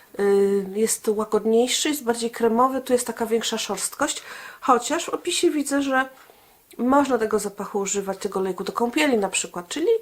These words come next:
y, no, jest to dobry sygnał. Ale to być może dlatego, że olejek ilangowy uzyskuje się z kwiatu, z drzewa ilang ilang, czyli Cananga odorata, czyli jagodlin wonny,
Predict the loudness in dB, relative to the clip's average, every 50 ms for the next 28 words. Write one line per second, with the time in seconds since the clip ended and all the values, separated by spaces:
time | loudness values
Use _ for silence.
0 | -2 -10 -20 -20 -20 -18 -8 -2 0 0 0 2 0 0 2 2 2 0 0 2
1 | 2 2 4 4 4 2 2 0 -2 -2 -4 -4 -6 -6 -8 -8 -8 -10 _ _
2 | _ _ _ -20 -20 _ _ _ _ _ _ -20 -6 _ 2 2 4 2 2 0
3 | -2 -4 -4 -2 -2 -2 -2 -2 -2 -2 0 0 0 2 2 2 2 2 2 0
4 | 0 0 -2 -6 -14 -20 -20 -20 -20 -8 _ -2 2 4 4 6 6 6 6 6
5 | 4 2 -2 -4 -2 -2 -2 -2 -2 -2 -2 0 2 2 2 2 2 -2 -2 2
6 | 2 2 2 2 0 -2 -2 -2 -4 -4 -4 -2 0 2 2 0 0 -4 -6 -6
7 | -6 -8 -10 -10 -10 -8 -6 -6 -4 0 2 2 2 2 0 -2 -2 -2 -4 -6
8 | -2 2 2 4 4 2 0 0 0 0 0 0 -2 -2 -4 -6 -6 -6 -8 -8
9 | -6 -4 -2 0 0 0 0 0 0 0 0 0 0 0 0 0 0 -4 -8 -6
10 | -4 -4 -2 0 4 4 4 4 4 4 2 2 0 -2 -2 0 2 2 2 2
11 | 2 2 0 -2 -2 -4